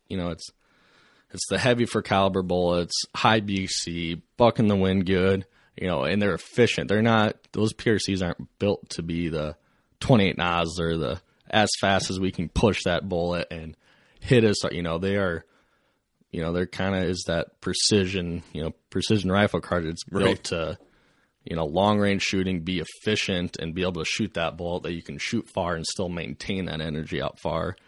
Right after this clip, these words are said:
Speaker 1: and you're not burning up your barrel, you know, as much as a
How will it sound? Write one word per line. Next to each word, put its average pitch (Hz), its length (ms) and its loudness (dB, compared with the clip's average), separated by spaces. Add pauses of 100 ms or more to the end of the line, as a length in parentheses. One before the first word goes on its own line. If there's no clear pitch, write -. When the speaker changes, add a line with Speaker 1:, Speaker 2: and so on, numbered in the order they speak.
(220)
Speaker 1:
and 101 140 0
you're 98 80 0
not 87 320 -2 (600)
burning 90 220 4
up 80 160 0
your 80 80 -2
barrel, 73 400 -2 (140)
you 85 100 -6
know, 82 100 -4
as 82 200 -2
much 82 300 -4
as 82 120 -4
a 82 180 -2